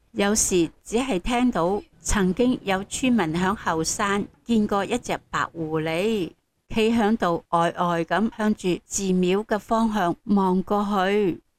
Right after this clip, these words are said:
佛教講動物係唔可以修煉嘅，因為動物冇人嘅本性，佢冇人性嘅。而我哋響輪迴轉生裏面得到一個人嘅身體喎，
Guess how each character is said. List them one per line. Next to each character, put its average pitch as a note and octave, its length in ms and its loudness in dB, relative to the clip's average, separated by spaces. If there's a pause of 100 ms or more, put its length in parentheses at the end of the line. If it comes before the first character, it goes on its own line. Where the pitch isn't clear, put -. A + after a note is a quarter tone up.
(560)
佛 G#3 200 2
教 A3 240 0
講 G3+ 380 2 (180)
動 F#3+ 240 4
物 G3+ 40 4 (260)
係 G3 120 0
唔 E3+ 200 2
可 F3 140 2
以 A3 200 2
修 A3+ 460 0
煉 D#3+ 280 2
嘅， D3+ 280 -2 (360)
因 C#4 200 2
為 A3+ 300 2
動 F#3 140 4
物 F#3 140 4 (200)
冇 E3+ 360 0
人 D#3 280 2
嘅 - 200 -2
本 F3+ 240 2
性， E3 380 -2 (440)
佢 F#3+ 160 0
冇 F3 320 0
人 D3+ 260 -2
性 F3 360 0
嘅。 E3+ 100 -2
而 - 840 -8 (240)
我 G3 160 0
哋 G3+ 220 -2
響 G3+ 380 -2
輪 D#3+ 320 2
迴 D#3+ 300 0
轉 F3 220 0
生 A#3 320 0
裏 F3+ 160 2
面 E3 380 2 (400)
得 G3 80 -4
到 F3 240 -2
一 F#3+ 240 -2
個 E3 160 0
人 D3 400 -4
嘅 F3 120 -2
身 G#3+ 300 -2
體 G3+ 80 -6
喎， D#3+ 420 0